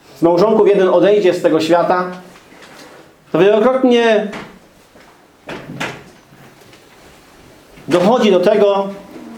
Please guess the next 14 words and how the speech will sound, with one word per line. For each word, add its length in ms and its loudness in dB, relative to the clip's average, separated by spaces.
że 180 -2
ten 160 2
drugi 240 2
współmałżonek 880 0
też 240 0
zaczyna 460 0
chorować 640 0
i 60 2
też 240 0
odchodzi. 520 -4
Widzimy, 360 0
że 360 0
jednak 680 0
jeden 460 2